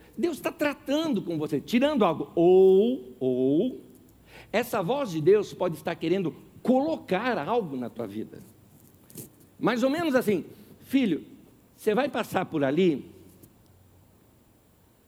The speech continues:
você vai precisar trocar de sapato. Que aquele ali não dá não, você vai pegar neve e tudo mais, então pega umas botinas aqui melhor." O que que é isso na prática? Na prática seria, "Filho,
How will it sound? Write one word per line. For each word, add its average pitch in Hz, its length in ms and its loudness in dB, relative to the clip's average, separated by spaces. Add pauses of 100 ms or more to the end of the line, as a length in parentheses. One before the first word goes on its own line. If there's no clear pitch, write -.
(300)
você - 100 -6
vai 165 140 2
precisar 185 320 -2
trocar 170 380 0
de - 80 -18
sapato. - 600 -6 (880)
Que 160 80 2
aquele 196 420 4
ali 175 240 0
não 233 200 -2
dá 233 160 -2
não, 165 240 -2
você - 120 -10
vai 127 120 -2
pegar 135 260 0
neve 180 640 0
e 160 40 0
tudo 143 280 -4
mais, 175 420 -2
então 160 220 -8
pega 156 220 -4
umas 135 180 -6
botinas 135 580 -6
aqui 131 140 -8
melhor." 143 400 0
O - 280 -20
que 247 140 -2
que 254 80 -2
é 220 60 6
isso 214 220 -4
na 196 140 -2
prática? 151 440 -2
Na 165 100 0
prática 196 300 -2
seria, 165 260 4
"Filho, 196 480 2